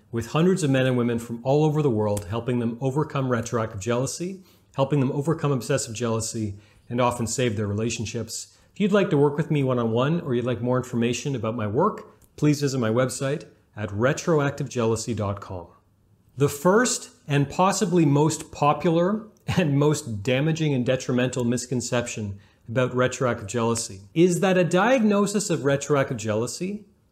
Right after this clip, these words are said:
means I'm a victim, means I can adopt a victim mentality. "Well, I found this term, retroactive jealousy, so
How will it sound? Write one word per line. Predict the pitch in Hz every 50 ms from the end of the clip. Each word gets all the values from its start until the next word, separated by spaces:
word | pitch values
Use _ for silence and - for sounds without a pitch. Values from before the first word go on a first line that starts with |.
| _
means | 131 139 147 156 156 151
I'm | 160 147 147 147
a | 135 117
victim, | 101 117 131 - - - 117 98 85 - - - _ _ _ _ _ _ _ _ _ _ _ _ _ - - - - _ -
means | 135 156 175 185 175
I | 190 185
can | 180 - 170 147
adopt | 135 120 131 170 196 214 - 160
a | 135
victim | 123 160 185 185 - 185 170
mentality. | 156 151 147 139 - - 131 127 127 120 95 76 76 - - _ _ _ _ _
"Well, | - 117 127 131
I | 127 123
found | - - 160 175 196 202 190
this | 185 180 -
term, | - - - 196 202 190 143 117
retroactive | 113 117 113 - 147 135 131 127 - 110
jealousy, | 110 135 139 160 160 160 - 120 110
so | - - - 113 110 110 110